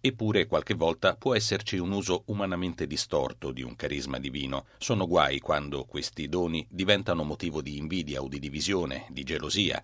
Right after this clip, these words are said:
osserva con esperienza Papa Francesco, che invita a scrutarsi dentro. "Se c'è un carisma che il Signore ha fatto sorgere in me, lo vivo con generosità", si chiede,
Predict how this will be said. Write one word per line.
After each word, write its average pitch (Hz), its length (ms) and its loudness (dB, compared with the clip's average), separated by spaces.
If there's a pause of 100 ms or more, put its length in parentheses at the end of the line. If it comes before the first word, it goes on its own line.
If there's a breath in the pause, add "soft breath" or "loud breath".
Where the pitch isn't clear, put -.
osserva 71 640 -2
con 65 180 -12
esperienza 73 640 -4
Papa 76 240 -2
Francesco, 80 720 -2
che - 140 0
invita 110 560 0
a 85 80 -2
scrutarsi 85 640 -2
dentro. 69 520 -6 (140 loud breath)
"Se 123 160 2
c'è 143 120 2
un 123 120 0
carisma 90 440 0
che - 120 -8
il 76 100 -4
Signore 80 400 -2
ha 65 60 -2
fatto 78 320 -4
sorgere 71 460 -4
in 71 100 -4
me, 80 240 0 (140 soft breath)
lo 107 160 4
vivo 95 380 0
con 82 280 -4
generosità", 80 720 0
si - 140 -2
chiede, 85 400 0